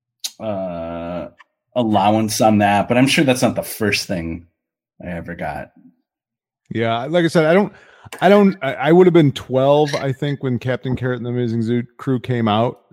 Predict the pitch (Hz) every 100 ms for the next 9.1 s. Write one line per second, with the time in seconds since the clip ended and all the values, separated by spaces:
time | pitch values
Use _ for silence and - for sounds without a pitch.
0 | - 110 104 110 113 110 110 110 101 -
1 | 107 110 107 104 110 107 104 104 101 _
2 | _ - - 104 95 123 - 123 123 117
3 | 127 127 139 147 - _ _ _ _ _
4 | _ _ 117 120 117 113 113 107 107 101
5 | 98 90 87 92 _ _ _ 110 110 117
6 | 120 113 110 110 110 117 120 117 113 107
7 | 110 196 - 302 370 262 151 131 110 113
8 | 110 - 120 113 98 110 78 110 107 101
9 | 101